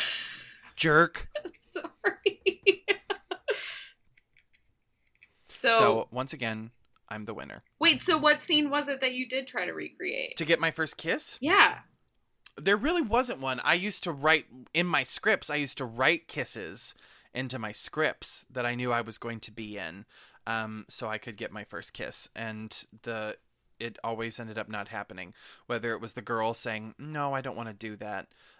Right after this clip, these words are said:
Speaker 2: Um, one time it was actually my girlfriend who was like, "No,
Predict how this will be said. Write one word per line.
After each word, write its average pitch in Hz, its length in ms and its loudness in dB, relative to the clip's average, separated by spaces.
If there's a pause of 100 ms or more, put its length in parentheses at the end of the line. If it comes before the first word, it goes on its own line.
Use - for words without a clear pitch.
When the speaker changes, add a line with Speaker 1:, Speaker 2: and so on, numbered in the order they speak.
(120)
Speaker 2:
Um, 107 460 -8
one 117 180 -8
time 135 200 -6
it - 20 -6
was 107 100 -8
actually 117 240 -4
my 101 100 -8
girlfriend 107 720 -4 (120)
who 120 160 -8
was 107 200 -10
like, 107 160 -10
"No, 113 360 -8